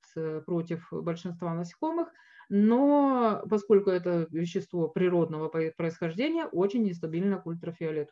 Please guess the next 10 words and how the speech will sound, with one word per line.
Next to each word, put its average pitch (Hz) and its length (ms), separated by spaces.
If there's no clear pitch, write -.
Поэтому, 202 520
если 214 280
бы 196 120
это 190 200
был 180 220
вертимек, 208 500
допустим, 240 480
там, 190 200
или 170 140
актофит, 175 460